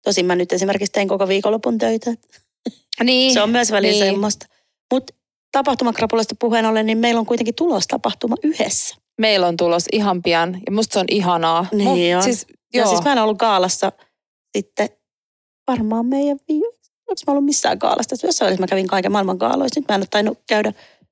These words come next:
Speaker 1: meidän oman gaalan jälkeen missään.
Speaker 2: No en minäkään kyllä muista, että mä olisin
Speaker 1: Mm.
Speaker 2: vieraana käynyt.
Speaker 1: Nyt mulla on
Speaker 2: Ei, kun
Speaker 1: tulossa siis
Speaker 2: kävimme siellä
Speaker 1: maaliskuussa parikin
Speaker 2: Pro-gaalassa. Se
Speaker 1: gaala.
Speaker 2: oli mun
Speaker 1: Joo.
Speaker 2: mielestä ton, ton meidän gaalan jälkeen.
Speaker 1: Niin olikin, se oli, joo.
Speaker 2: Joo.
Speaker 1: Mut se oli kans mun mielestä viime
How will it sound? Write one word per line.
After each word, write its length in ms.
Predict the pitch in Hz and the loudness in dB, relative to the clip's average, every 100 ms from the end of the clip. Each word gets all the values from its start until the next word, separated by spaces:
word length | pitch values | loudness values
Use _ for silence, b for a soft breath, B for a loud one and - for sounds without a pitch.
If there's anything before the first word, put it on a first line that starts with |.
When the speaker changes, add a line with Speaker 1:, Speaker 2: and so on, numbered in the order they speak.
| _ 240 | _ -2
Speaker 1:
meidän 260 | 233 226 | 0 2
oman 220 | - 220 180 | 2 2 2
gaalan 280 | 185 185 | 2 2
jälkeen 360 | 190 196 - 208 | 2 0 0 -2
missään. 400 | 208 - - 247 - _ _ _ _ _ _ _ _ _ - | -2 -2 -2 -4 -6 _ _ _ _ _ _ _ _ _ -4
Speaker 2:
No 60 | 466 | 0
en 140 | 415 | 2
minäkään 460 | 277 370 269 202 185 | 2 2 2 0 0
kyllä 140 | 185 | 0
muista, 320 | 180 175 - | 0 -2 -2
että 120 | 180 | -4
mä 20 | 185 | 0
olisin 160 | 349 | 0
Speaker 1:
Mm. 60 | 247 | 2
Speaker 2:
vieraana 480 | 180 170 170 180 190 | 2 0 0 -2 -2
käynyt. 460 | - 202 208 208 - _ _ _ _ _ _ _ _ - | -2 -2 -2 -4 -8 _ _ _ _ _ _ _ _ -4
Speaker 1:
Nyt 120 | 269 - | -4 0
mulla 120 | 359 | 0
on 40 | |
Speaker 2:
Ei, 40 | 339 | 2
kun 60 | |
Speaker 1:
tulossa 200 | 427 403 | 4 4
siis 20 | 415 403 | 4 4
Speaker 2:
kävimme 120 | 330 | 4
siellä 80 | 214 | 4
Speaker 1:
maaliskuussa 420 | 269 - - 294 | 2 2 2 2
parikin 140 | 226 185 | 2 4
Speaker 2:
Pro-gaalassa. 380 | 170 160 175 - | 2 2 2 2
Se 60 | - | 2
Speaker 1:
gaala. 140 | - | 2
Speaker 2:
oli 100 | 254 | 2
mun 120 | - | 2
Speaker 1:
Joo. 100 | 262 | 2
Speaker 2:
mielestä 220 | 226 180 - | 2 0 -2
ton, 240 | 185 180 214 - | -2 -2 -6 -4
ton 180 | 196 190 | -2 -2
meidän 480 | 180 190 175 175 - _ - | -2 0 0 -2 -6 _ -6
gaalan 360 | - - 190 | -4 -2 -2
jälkeen. 560 | 190 190 196 202 220 214 - | -2 -4 -4 -8 -12 -12 -4
Speaker 1:
Niin 240 | 320 175 | 0 2
olikin, 260 | 180 226 - | 2 0 0
se 120 | 254 | 0
oli, 180 | - - | 0 0
joo. 140 | - 208 | -2 -2
Speaker 2:
Joo. 340 | 214 196 185 190 _ _ _ _ _ _ _ - | 0 0 0 -4 _ _ _ _ _ _ _ -12
Speaker 1:
Mut 60 | 170 | -6
se 60 | 196 | -2
oli 100 | 175 | 0
kans 240 | 185 170 - - | 2 0 -2 -2
mun 80 | |
mielestä 200 | 190 190 | 0 0
viime 180 | 185 185 | -2 -2